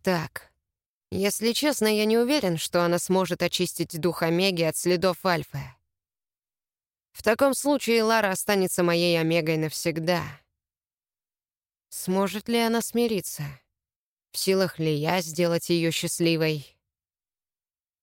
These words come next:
«Прости», прошептал я одними губами и протянул руку.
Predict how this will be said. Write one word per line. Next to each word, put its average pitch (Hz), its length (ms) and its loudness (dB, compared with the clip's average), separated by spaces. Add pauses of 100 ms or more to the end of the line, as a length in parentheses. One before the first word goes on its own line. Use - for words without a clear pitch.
(140)
«Прости», - 600 -12 (760)
прошептал 156 600 -2
я 151 200 0
одними 151 320 0
губами 160 540 0
и 143 40 -6
протянул 156 580 -4
руку. 143 480 -12